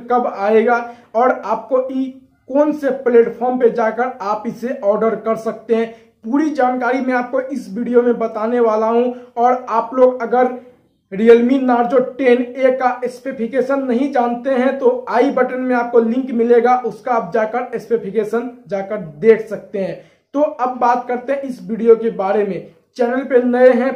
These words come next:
पहली बार आए हैं, चैनल को सब्सक्राइब कर कर बेल नोटिफिकेशन दबा दीजिए।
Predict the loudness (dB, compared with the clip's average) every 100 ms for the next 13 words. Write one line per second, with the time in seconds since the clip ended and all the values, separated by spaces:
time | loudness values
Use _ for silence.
0 | -2 -2 -2 0 0 -2 -2 4 4 4
1 | -2 -12 -20 _ -4 -2 0 -2 -2 -6
2 | -6 0 0 2 -2 0 0 2 6 6
3 | 6 0 -2 0 0 2 4 4 4 0
4 | -2 -4